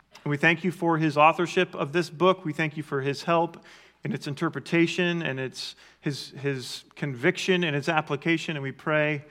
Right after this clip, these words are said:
that his ministry would affect us as your gathered people this morning. We need you. We know that. So help us.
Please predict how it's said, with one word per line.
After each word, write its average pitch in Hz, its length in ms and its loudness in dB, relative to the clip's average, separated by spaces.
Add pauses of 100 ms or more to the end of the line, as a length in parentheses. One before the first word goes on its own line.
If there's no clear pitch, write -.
(300)
that 131 80 -6
his 135 160 -6
ministry 143 600 -4 (220)
would 131 460 -6 (180)
affect - 400 -6
us - 400 -8 (480)
as 131 140 -4
your 127 100 -6
gathered 127 340 2
people 123 240 -10
this 120 220 -12
morning. 107 400 -14 (1000)
We 127 100 -8
need 147 240 -2
you. 151 180 0
We 135 100 -6
know 143 280 2
that. 117 320 0 (680)
So 135 100 -8
help 131 280 -4
us. - 360 -10